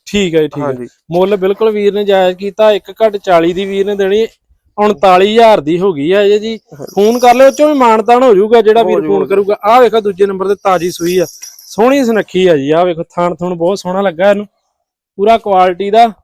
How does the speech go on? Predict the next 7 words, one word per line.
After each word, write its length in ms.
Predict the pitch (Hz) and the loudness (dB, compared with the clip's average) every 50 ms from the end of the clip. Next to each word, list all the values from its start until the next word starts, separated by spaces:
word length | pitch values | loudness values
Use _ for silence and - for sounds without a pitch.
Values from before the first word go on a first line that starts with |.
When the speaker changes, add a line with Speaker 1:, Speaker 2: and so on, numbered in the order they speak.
| _ _ _ _ _ _ - _ _ _ _ _ _ | _ _ _ _ _ _ -20 _ _ _ _ _ _
Speaker 1:
ਆਹ 200 | - 214 196 180 | -4 -2 0 0
ਵੇਖੋ 260 | 151 139 - 143 131 104 _ _ _ _ _ _ _ _ _ _ _ _ _ _ _ _ _ _ _ _ _ _ _ _ _ _ _ _ _ _ _ _ _ _ _ _ _ _ _ - | 0 -2 -4 -8 -16 -16 _ _ _ _ _ _ _ _ _ _ _ _ _ _ _ _ _ _ _ _ _ _ _ _ _ _ _ _ _ _ _ _ _ _ _ _ _ _ _ -2
ਇਹਦਾ 200 | 226 247 285 294 | 2 4 4 4
ਵੀਰ 140 | 277 277 220 | 4 2 0
ਜੀ 120 | 247 277 | 0 -4
ਸੂਆ 260 | - 240 226 214 208 | -2 0 2 2 2
ਕਿਨਵਾ? 260 | 180 180 175 170 160 | 2 0 -2 -4 -6